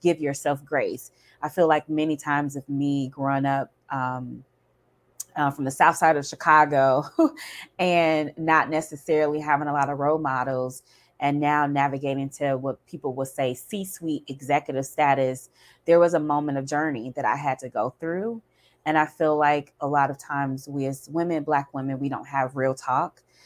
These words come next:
So this book is really pulling back the layers of doing inner inspection, but also having real talk to one another on things that we just need to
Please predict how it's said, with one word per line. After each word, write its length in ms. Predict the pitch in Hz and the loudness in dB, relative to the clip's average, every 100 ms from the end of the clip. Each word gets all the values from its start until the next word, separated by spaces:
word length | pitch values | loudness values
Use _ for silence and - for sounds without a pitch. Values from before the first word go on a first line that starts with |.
| - - | -20 -6
So 160 | - | -2
this 320 | 156 165 175 - | 4 4 4 2
book 300 | 165 151 - | 2 2 2
is 220 | 143 143 | -6 -4
really 420 | 147 147 143 131 _ | -2 0 0 -2 _
pulling 360 | 175 160 156 | -6 -2 -2
back 260 | 143 135 - | 0 -2 -2
the 80 | 143 | -4
layers 640 | 135 139 139 135 127 127 - | 0 0 0 0 0 -4 -2
of 280 | 131 127 139 | 0 0 -2
doing 300 | 143 135 - | -4 -4 -4
inner 300 | 143 147 143 | -4 -4 -4
inspection, 920 | 123 139 123 - 117 - - 190 190 190 _ _ - | -8 -10 -10 -6 -6 -4 -6 -4 -4 -8 _ _ 2
but 80 | |
also 320 | 131 147 160 156 | 4 6 4 0
having 300 | 151 147 139 | 2 0 0
real 220 | 147 139 | 0 0
talk 420 | - 143 135 - _ - | 0 2 2 0 _ -12
to 420 | 151 131 127 127 131 _ _ | -6 -4 -4 -6 -8 _ _
one 160 | 160 175 | 2 2
another 420 | 165 160 160 139 | 4 4 4 2
on 140 | 139 143 | 0 -2
things 320 | 147 139 143 | -2 -2 -2
that 180 | 143 - | -4 -4
we 160 | 143 | -4
just 260 | 147 143 143 | -4 -6 -4
need 260 | 135 143 139 | -4 -4 -4
to 500 | 147 135 131 107 | -2 -2 -2 -4